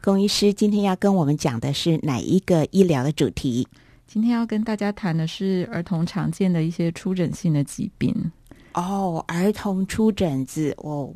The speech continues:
Speaker 1: 这个是一件，啊，全身不舒服的事情哈。那我们，呃，通常来讲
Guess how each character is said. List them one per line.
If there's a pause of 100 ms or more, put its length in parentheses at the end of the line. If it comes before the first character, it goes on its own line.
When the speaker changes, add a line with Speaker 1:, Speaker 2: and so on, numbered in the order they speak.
(100)
Speaker 1:
这
个
是
一
件， (380)
啊， (100)
全
身
不
舒
服
的
事
情
哈。 (240)
那
我
们，
呃，
通
常
来
讲